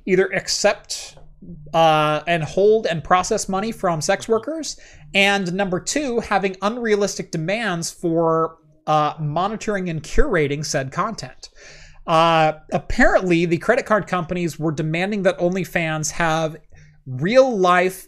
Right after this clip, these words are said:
in-person, not in-person, but human interaction moderation happen for every video, every live stream, every post, every picture,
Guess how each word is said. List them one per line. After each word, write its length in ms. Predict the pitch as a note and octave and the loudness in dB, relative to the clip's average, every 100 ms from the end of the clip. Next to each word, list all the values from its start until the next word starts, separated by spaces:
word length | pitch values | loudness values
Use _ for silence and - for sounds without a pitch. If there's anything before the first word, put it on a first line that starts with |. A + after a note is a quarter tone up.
| - | -6
in-person, 1000 | G#3 B3 - G3+ F#3 - F#3+ F3+ F#3 F3 - | -6 -4 0 2 2 -2 -4 -4 -8 -8 -4
not 180 | F3 | -2
in-person, 580 | F3+ E3+ F3 E3 E3+ D#3 | -2 -4 -4 -4 -6 -6
but 360 | D3 C#3+ - _ - - - - | -2 -2 -4 _ -20 -20 -20 -12
human 400 | - A#3+ B3+ A3 | -4 0 0 -2
interaction 640 | F#3+ F#3+ E3+ E3+ - F3+ | -4 -2 0 0 -2 -4
moderation 800 | D#3 D3+ C#3+ G3+ A3+ D#3+ C3 C3 - - - - - | -2 -2 -2 -2 -4 -8 -10 -14 -18 -20 -20 -20 -8
happen 580 | F3 D#3+ D#3 D#3 D#3 D#3 - - _ | -2 -2 0 -2 -2 -10 -18 -20 _
for 640 | - G3 F#3 E3+ E3 - - | 2 6 6 6 2 -4 2
every 320 | F3 C4+ C4 | 4 4 2
video, 540 | G3 F#3 F3 E3+ D#3+ D#3+ | 2 2 4 4 4 2
every 360 | E3+ G3+ B3 | 0 0 0
live 320 | G3 E3+ E3 | 2 2 0
stream, 460 | - D#3 D3+ D3 D3 - | -4 -6 -6 -6 -6 -2
every 260 | F3+ A3+ | -2 -2
post, 520 | A3 - F3+ E3 - - | 0 2 2 0 -4 -6
every 220 | D#3+ G#3+ | -4 -4
picture, 680 | G#3 G#3 - - D#3 D3 | -2 -2 -2 -2 -2 -4